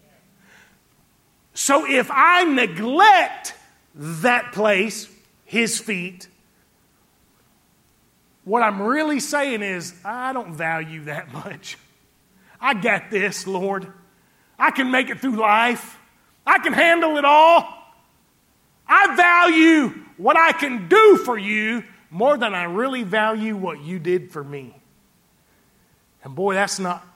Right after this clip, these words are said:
that's not the message we want to be sending to our Lord and Savior, is it? You know, Mary made that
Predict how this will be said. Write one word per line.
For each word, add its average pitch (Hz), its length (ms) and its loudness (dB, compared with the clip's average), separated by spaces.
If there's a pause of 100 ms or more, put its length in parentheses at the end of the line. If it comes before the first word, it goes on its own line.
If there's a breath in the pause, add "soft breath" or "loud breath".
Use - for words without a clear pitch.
(200)
that's 190 260 -6
not 190 320 -8
the 156 80 -10
message 165 640 -8
we 175 180 -8
want 175 200 -8
to 160 60 -12
be 151 200 -12
sending 147 680 -10 (1200 soft breath)
to 190 200 -4
our 170 180 -6
Lord 165 260 -8
and 135 80 -18
Savior, 139 540 -8
is 143 180 -10
it? 170 120 -12 (1900)
You 185 120 -4
know, 185 280 -4 (840)
Mary 202 380 0
made 190 380 -2
that 175 220 -4